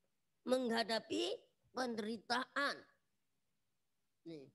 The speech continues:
ya, Roh Kudus itu menang, diberikan kepada kita, diberikan kuasa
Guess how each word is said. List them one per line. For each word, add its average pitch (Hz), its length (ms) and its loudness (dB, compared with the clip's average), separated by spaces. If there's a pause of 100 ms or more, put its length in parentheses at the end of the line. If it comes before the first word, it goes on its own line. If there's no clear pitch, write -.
(600)
ya, 180 220 -6 (420)
Roh 190 160 2
Kudus 196 400 -4
itu 226 160 -8
menang, 208 480 -6
diberikan 185 480 -10
kepada 185 320 -10
kita, 220 400 -6 (600)
diberikan 185 500 -8
kuasa 202 480 -8